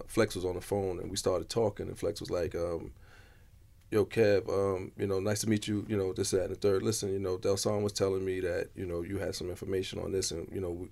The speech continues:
we haven't, it's a topic that's, that's been, been on the radio of late, and it's been, you know, a lot of, it's been getting a lot of traction. And what's your take on it?" And I sort of told him my take was, and, you know, uh, and, uh, filled him in a little bit by what my position was. And he was like, "Well, listen, man,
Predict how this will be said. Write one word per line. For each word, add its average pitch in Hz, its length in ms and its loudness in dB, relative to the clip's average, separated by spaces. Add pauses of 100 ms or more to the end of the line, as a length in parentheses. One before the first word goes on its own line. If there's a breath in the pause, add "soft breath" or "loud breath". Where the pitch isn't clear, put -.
we 95 140 -4
haven't, 98 280 -2 (180)
it's - 120 -4
a 131 40 -6
topic 120 400 0
that's, - 180 -4 (180)
that's 98 160 0
been, 95 240 -4 (220)
been 101 100 2
on 98 100 2
the 95 60 0
radio 101 320 4
of 90 80 -4
late, 92 260 0
and 87 100 -6
it's 92 140 -6
been, 92 260 -10
you 101 80 -4
know, - 280 -6 (100)
a - 20 -8
lot 90 180 -4
of, 87 100 -8
it's 101 80 -12
been 95 120 -2
getting 92 160 -2
a 85 40 -6
lot 87 120 -4
of - 80 -10
traction. 107 460 0 (500 loud breath)
And 101 120 -2
what's 104 120 6
your 107 80 2
take 139 280 8
on 87 160 -2
it?" - 120 -14
And - 100 -4
I 104 60 -2
sort 98 220 2
of 92 60 -2
told 95 240 2
him 90 120 -4
my 87 120 -6
take 92 300 -2
was, 85 340 -4
and, 85 220 -12
you 90 100 -8
know, 82 340 -8 (120)
uh, 95 60 -10
and, 90 140 -10
uh, 85 60 -12
filled 95 280 2
him 90 120 -4
in 87 100 -6
a 87 40 -4
little 87 220 -2
bit 82 200 -2
by 80 100 -2
what 87 140 0
my 90 120 -4
position 87 420 -4
was. 85 220 -4
And - 80 -6
he 92 80 0
was 92 100 -2
like, 90 160 -2
"Well, 98 120 0
listen, 113 260 0
man, 95 200 -2